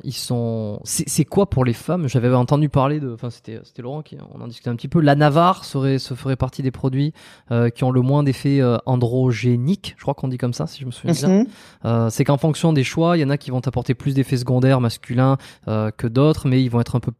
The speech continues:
Speaker 1: moins anabolisants. Euh, tout ça, tout
Speaker 2: C'est
Speaker 1: ça,
Speaker 2: ça, bah, en
Speaker 1: qui,
Speaker 2: fait,
Speaker 1: euh,
Speaker 2: t'as des,
Speaker 1: ça
Speaker 2: t'as des ratios, euh, androgéniques, tu vois, pour chaque molécule. Alors, euh, toutes les molécules, je vais pas te donner de nom exact, mais tu vois, t'as des molécules qui ont des ratios androgéniques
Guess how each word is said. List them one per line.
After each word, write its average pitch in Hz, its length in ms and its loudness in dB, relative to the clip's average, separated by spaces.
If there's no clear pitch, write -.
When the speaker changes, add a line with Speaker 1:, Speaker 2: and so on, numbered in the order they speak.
Speaker 1:
moins 127 440 2
anabolisants. 120 640 2
Euh, - 60 -8
tout - 140 -12
ça, - 100 0
tout - 100 -6
Speaker 2:
C'est 190 120 -2
Speaker 1:
ça, 196 160 2
Speaker 2:
ça, - 0 -
bah, 180 100 2
en 175 40 -2
Speaker 1:
qui, - 40 -2
Speaker 2:
fait, 214 60 -2
Speaker 1:
euh, 226 40 -4
Speaker 2:
t'as 208 100 0
des, 175 140 0
Speaker 1:
ça 180 120 -4
Speaker 2:
t'as 190 60 0
des 185 140 2
ratios, 196 680 -2
euh, 165 280 -4
androgéniques, 180 960 -8
tu - 120 -10
vois, 185 120 4
pour 175 200 -6
chaque 190 260 -2
molécule. 185 540 0
Alors, 156 260 -2
euh, 156 40 -4
toutes - 260 -10
les 208 100 4
molécules, 190 400 2
je 156 60 -2
vais - 20 0
pas 170 160 4
te 170 120 -16
donner 165 260 2
de 156 160 0
nom 165 680 0
exact, 165 420 -2
mais 170 80 0
tu - 160 -10
vois, 175 140 4
t'as 160 140 -4
des 151 140 -6
molécules 165 420 -4
qui - 120 -8
ont 160 80 -2
des 151 220 0
ratios 156 280 -2
androgéniques 165 420 0